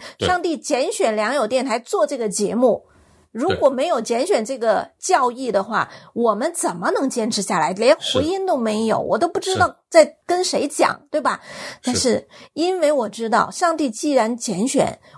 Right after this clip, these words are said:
Speaker 2: 我们做广播电台这项事工，上帝命定我们来做，呼召我们来做，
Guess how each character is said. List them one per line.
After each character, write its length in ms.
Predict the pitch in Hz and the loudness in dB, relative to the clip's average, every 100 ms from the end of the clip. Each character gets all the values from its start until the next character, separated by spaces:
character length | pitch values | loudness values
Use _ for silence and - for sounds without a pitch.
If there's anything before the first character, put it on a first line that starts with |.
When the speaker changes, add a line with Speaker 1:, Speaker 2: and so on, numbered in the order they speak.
| - | 2
Speaker 2:
我 140 | 208 | 4
们 220 | 190 208 | 4 -2
做 320 | 233 339 247 | -2 0 2
广 240 | 175 196 180 | 2 -2 -2
播 100 | 214 | 0
电 200 | 254 233 | 0 -2
台 260 | 226 175 | -2 -2
这 160 | 190 220 | 2 2
项 220 | 208 196 | 2 0
事 240 | - - 190 | -2 -2 0
工， 320 | 196 196 - _ - - - | 2 0 -4 _ -20 -20 -18
上 280 | - 311 269 | -2 0 2
帝 360 | 269 214 - _ _ - | 0 -2 -6 _ _ -8
命 340 | 285 392 311 240 | 0 2 2 0
定 220 | 285 214 | 0 0
我 120 | 190 | -2
们 180 | 175 214 | 0 2
来 220 | 208 202 | 2 0
做， 260 | 196 233 - | 0 2 2
呼 280 | - 359 | -2 -2
召 240 | 359 339 320 | 0 0 0
我 160 | 269 | 0
们 160 | 165 196 | -2 -2
来 180 | 175 190 | 0 0
做， 240 | - 185 | 2 2